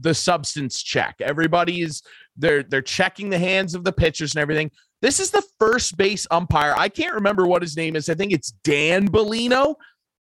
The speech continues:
It's Bellino. It doesn't matter. This guy's irrelevant, as all officials are in sports. And they should, and no one, no one should ever know the names of officials. But this, this guy causes stuff like this.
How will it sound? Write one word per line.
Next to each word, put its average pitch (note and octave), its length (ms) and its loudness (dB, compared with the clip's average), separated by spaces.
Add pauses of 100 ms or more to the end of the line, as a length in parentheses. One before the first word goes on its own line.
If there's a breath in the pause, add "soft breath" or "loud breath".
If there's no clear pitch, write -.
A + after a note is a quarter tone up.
(640)
It's - 220 -2
Bellino. E3+ 640 2
It B2+ 80 -4
doesn't D#3 320 -2
matter. B2+ 340 0
This A#2 140 -12
guy's D3+ 340 -2
irrelevant, A#2+ 560 0
as A#2 200 -2
all C3 380 2
officials B2 500 -4
are B2 320 2
in G2+ 100 -2
sports. G2 600 -8 (320 loud breath)
And D3+ 160 0
they D3+ 80 2
should, D#3 180 0
and F#3 180 0
no G#3+ 180 2
one, D#4+ 180 2 (120)
no G3+ 260 0
one A4 180 2
should C4+ 280 -4
ever B3 320 0
know G#3 280 0
the F#3+ 120 0
names E3 480 -2
of D3+ 120 0
officials. - 760 -4 (540)
But F#3+ 200 2
this, A#3+ 540 2 (260 soft breath)
this A3+ 400 0
guy G#3 340 2
causes F3 560 0
stuff - 300 -2
like C#3+ 220 0
this. A2+ 320 0